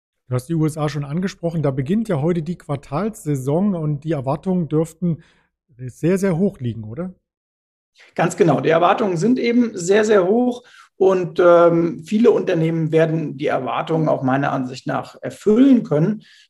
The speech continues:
Speaker 2: Äh, aber nochmal, wir sind ja eben auf Rekordlevel und dann ist eben,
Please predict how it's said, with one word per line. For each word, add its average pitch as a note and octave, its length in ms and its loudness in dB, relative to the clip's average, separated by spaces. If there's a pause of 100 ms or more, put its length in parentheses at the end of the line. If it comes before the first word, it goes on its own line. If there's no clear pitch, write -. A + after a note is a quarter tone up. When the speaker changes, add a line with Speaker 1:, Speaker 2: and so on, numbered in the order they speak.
Speaker 2:
Äh, E3+ 80 -2
aber F3+ 460 -2 (280)
nochmal, F3+ 500 -2
wir D#3 80 -2
sind G#3+ 220 0
ja A#3 80 4
eben F#3+ 240 0
auf D#3 200 -2
Rekordlevel A#3 720 0
und F#3+ 300 -4
dann F#3 300 -2
ist - 300 -8
eben, F#3 320 -4